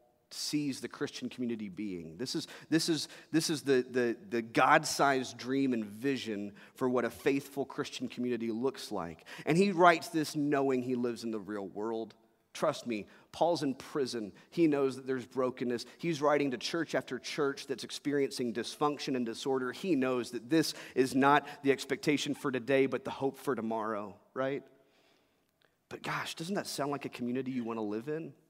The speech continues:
Imagine if we could live in a community where people are clothed in compassion and kindness, humility, meekness, and patience. Imagine if you could live in a community that could bear with you,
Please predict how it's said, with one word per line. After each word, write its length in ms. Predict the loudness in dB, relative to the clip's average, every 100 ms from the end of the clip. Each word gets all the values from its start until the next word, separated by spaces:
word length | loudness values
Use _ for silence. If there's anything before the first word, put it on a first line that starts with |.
| _ _ _ _ _ _ _ _ 0
Imagine 500 | 4 4 4 2 0
if 120 | 2
we 120 | 0
could 160 | 2 2
live 200 | 2 2
in 60 |
a 60 | -4
community 460 | -2 -2 0 -2
where 160 | -2 -4
people 560 | -2 -2 0 -2 -4 -6 -20 _ -4
are 100 | -4
clothed 540 | -2 0 2 2 -2
in 120 | -8
compassion 680 | -6 -8 -10 -8 -8 -6 -6 -6
and 160 | -8
kindness, 640 | -10 -6 -2 0 -2 -4 -12
humility, 600 | -8 -6 -2 -2 -2 -4
meekness, 460 | -4 -6 -6 -10 -10
and 120 | -12
patience. 640 | -10 -12 -12 -14 -16 -20 -20 _ _ _ _ _ _ _ _ _ _ -6
Imagine 360 | 0 2 2 0
if 140 | -2
you 60 | 0
could 180 | 0 2
live 160 | 0
in 60 | 2
a 80 | -2
community 420 | -2 -2 0 0
that 160 | -4
could 240 | -6 -12 -4
bear 320 | -2 0 -2
with 340 | -2 -4 -8
you, 320 | -8 -8 -8